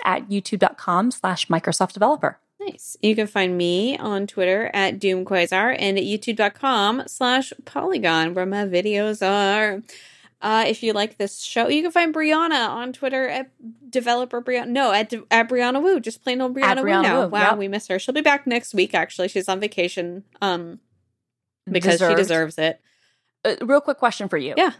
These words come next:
Speaker 1: If there are Rocket listeners at the Cat screening,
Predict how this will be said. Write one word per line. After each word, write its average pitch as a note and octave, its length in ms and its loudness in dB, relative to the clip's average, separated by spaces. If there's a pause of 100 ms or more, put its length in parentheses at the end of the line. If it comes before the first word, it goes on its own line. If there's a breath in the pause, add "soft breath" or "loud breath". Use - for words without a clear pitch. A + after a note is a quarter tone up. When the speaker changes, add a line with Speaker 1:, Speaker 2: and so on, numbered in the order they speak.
(220)
Speaker 1:
If B3+ 240 0
there C4+ 160 0
are B3 80 0
Rocket G#3+ 340 0
listeners F3+ 560 -2 (100)
at F#3 220 0
the - 80 -10
Cat - 280 0
screening, - 540 -12